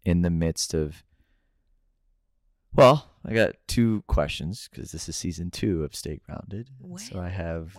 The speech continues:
Speaker 1: I have,
Speaker 2: Wow.
Speaker 1: I have an evolution of this final question. The first previous question is, how do you stay grounded in the midst of everything you have going on? But the second is, what is one thing you have consistently done to become more grounded?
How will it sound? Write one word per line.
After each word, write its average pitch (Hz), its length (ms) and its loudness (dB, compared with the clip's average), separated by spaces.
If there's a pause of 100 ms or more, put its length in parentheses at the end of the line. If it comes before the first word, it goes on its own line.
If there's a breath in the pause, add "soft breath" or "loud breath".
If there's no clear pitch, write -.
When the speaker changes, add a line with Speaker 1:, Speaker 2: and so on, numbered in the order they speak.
(160)
Speaker 1:
I 85 120 -8
have, 85 260 -6
Speaker 2:
Wow. - 100 -20
Speaker 1:
I 90 60 -8
have 85 160 -8
an 82 120 -10
evolution 87 520 -6
of 80 120 -8
this 85 140 -8
final 76 260 -8
question. 92 440 -10 (640 loud breath)
The 90 100 -4
first - 380 2 (640)
previous 151 320 0
question 90 280 -2
is, 85 80 -6
how 85 100 -2
do 80 60 -4
you 85 80 -4
stay 107 180 -4
grounded 82 420 -8
in 82 120 -8
the 80 40 -4
midst 78 220 -6
of 80 60 -6
everything 78 500 -8 (580)
you 87 80 -4
have 85 120 -2
going 82 200 -2
on? 90 200 -2 (840 loud breath)
But - 140 2
the 101 60 0
second 98 420 0
is, 80 320 -6 (720)
what 104 220 4
is 107 140 2
one 95 320 -2
thing 87 340 -4
you 87 200 -4
have 82 280 -4
consistently 82 680 -8
done 76 300 -8
to - 100 -12
become - 460 -8
more 67 260 -12
grounded? - 420 -14